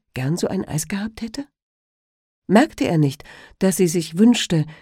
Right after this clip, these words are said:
er hätte sie verstanden und eins bestellt? Der Mann hätte gut daran getan, das Eis zu bestellen, denn dann hätte die Frau nicht geschmollt. Dann hätte sie sich ganz dem Nachtisch zuwenden können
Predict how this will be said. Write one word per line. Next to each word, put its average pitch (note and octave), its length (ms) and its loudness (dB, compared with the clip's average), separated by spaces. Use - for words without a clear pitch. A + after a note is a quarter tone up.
er D#3 180 4
hätte D#3+ 280 0
sie D#3 100 0
verstanden D#3 680 0
und - 440 -8
eins - 220 -8
bestellt? - 560 -8
Der F3+ 100 6
Mann G#3 260 4
hätte C4+ 260 -2
gut F3 320 -4
daran G#3+ 300 2
getan, F#3+ 520 -2
das - 240 -8
Eis D3+ 280 0
zu - 140 -6
bestellen, C3 680 -6
denn B2 340 -2
dann C3+ 360 0
hätte G3 240 -6
die E3 120 -6
Frau D#3 340 -4
nicht C3+ 220 -6
geschmollt. F3 540 -6
Dann E3 220 4
hätte D#3+ 360 0
sie D#3 200 0
sich D3 380 -6
ganz B3+ 480 0
dem F#3+ 220 -4
Nachtisch C#3+ 600 -4
zuwenden B2+ 640 -8
können A#2 380 -8